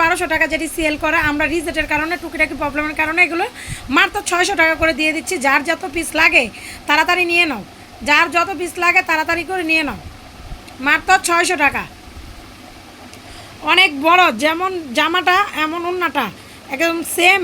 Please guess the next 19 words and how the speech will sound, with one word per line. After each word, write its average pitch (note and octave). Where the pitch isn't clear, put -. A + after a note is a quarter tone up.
সমান E4+
সমান, C#4+
এত C4+
বড় E4+
বড় D#4+
প্যাটেলগুলো। C4+
এই F#4+
ট্যাগ F4
লাগানো F#4+
প্যাটেল F4+
যেগুলো F4
দেখবা E4
এগুলো E4+
সব E4
ইন্ডিয়ান, D#4
আর C#4+
যেটা C#4+
ট্যাগ D#4+
ছাড়া F#4